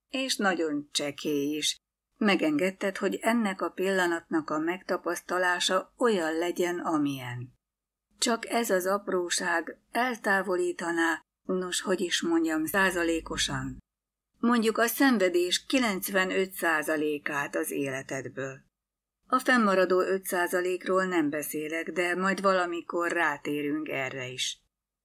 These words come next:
Tehát ez már most eltávolítaná a boldogtalanság gigászi darabkáját, bármilyen formában is legyen az.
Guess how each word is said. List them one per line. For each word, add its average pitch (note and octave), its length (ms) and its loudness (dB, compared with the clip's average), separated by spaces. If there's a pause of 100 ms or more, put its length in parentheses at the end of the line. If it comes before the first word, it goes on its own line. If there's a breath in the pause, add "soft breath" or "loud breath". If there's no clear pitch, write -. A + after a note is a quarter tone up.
(240)
Tehát G3 340 0
ez A#3+ 180 0
már G#3 320 4
most A3+ 360 2
eltávolítaná E3 1120 0
a E3+ 60 -2
boldogtalanság D3+ 1160 -2
gigászi E3+ 720 0
darabkáját, E3 920 0 (260)
bármilyen D#3 720 2
formában C3+ 720 -4
is B2+ 200 -6
legyen B2+ 340 -6
az. B2 320 -10